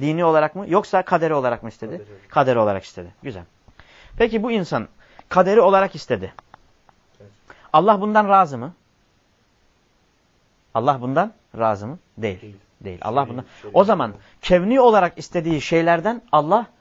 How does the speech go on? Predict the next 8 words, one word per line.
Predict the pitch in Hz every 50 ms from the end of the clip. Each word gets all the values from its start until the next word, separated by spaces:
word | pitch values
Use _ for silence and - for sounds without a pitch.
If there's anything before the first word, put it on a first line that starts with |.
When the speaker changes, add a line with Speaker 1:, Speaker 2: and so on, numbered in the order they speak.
| _ _ _ _ _ _ _ _ _ _ _ _ -
Speaker 1:
bazen | 127 165 202 220 196 214 208 190
razı | 190 190 185 175 214
olur, | 214 214 220 170
bazen | 175 170 151 139 135
olmaz. | 113 101 98 92 92 -
Şimdi | - - 208 143 110 101 - _ - - - - _ -
iki | - - 277
tane | - 220 202 202 226 240 247 -